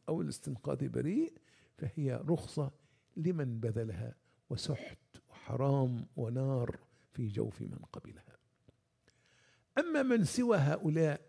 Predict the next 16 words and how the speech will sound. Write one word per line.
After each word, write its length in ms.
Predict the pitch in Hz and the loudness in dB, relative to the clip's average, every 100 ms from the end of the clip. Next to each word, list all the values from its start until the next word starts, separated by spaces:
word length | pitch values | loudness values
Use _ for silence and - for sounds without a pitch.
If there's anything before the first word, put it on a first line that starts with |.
| _ _ _ _ _ _ _ - | _ _ _ _ _ _ _ -2
الأصل 560 | 180 180 233 247 - 165 | 0 2 2 2 0 -4
أن 280 | 175 151 - | -2 -2 0
تبنى 380 | 202 165 127 - _ _ - | 0 0 -2 -6 _ _ -6
سياسات 880 | - 156 147 - 202 170 - - - _ _ | 4 6 6 6 8 8 6 0 -20 _ _
ال-، 220 | 170 156 - - - - _ - | 2 2 -4 -12 -20 -20 _ -2
الأصل 500 | 160 220 220 - 196 | 2 2 2 0 2
أن 140 | 156 | 2
تبنى 360 | 185 165 143 139 | 2 2 0 -4
سياسات 760 | - 139 120 151 139 120 - | -2 -2 0 -2 -2 -4 -4
الإغاثة 600 | 143 170 139 151 131 156 139 _ _ _ - - - - | -4 -2 -2 -2 -2 -6 -10 _ _ _ -20 -20 -20 -6
على 300 | 107 185 175 | -2 0 0
إقدار 680 | - 165 - 160 208 202 156 | 0 -6 -4 -2 0 0 0
هؤلاء 560 | 131 - 156 165 185 | 0 -2 -2 -2 -2
المأزومين 760 | 165 147 139 127 131 135 156 139 | -4 -2 -2 -4 -4 -2 -2 -2
على 220 | 120 120 | -4 -4
الرباط 680 | 117 113 110 104 - _ | -4 -4 -6 -10 -12 _